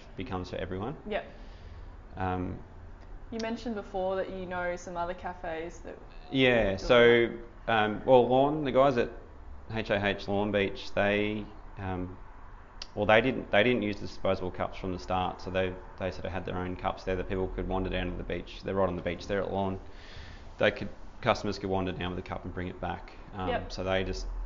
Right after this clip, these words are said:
Speaker 1: didn't even have 'em at all. Um, we can see Whole Foods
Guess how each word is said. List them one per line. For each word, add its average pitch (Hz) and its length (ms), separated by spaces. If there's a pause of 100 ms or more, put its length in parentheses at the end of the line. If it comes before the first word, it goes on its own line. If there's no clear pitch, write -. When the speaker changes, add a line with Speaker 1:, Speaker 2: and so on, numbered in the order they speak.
(140)
Speaker 1:
didn't 98 160
even 90 160
have 90 140
'em 90 80
at 87 80
all. 117 300 (140)
Um, 95 280
we 113 100
can 120 120
see 110 160
Whole 95 240
Foods 95 580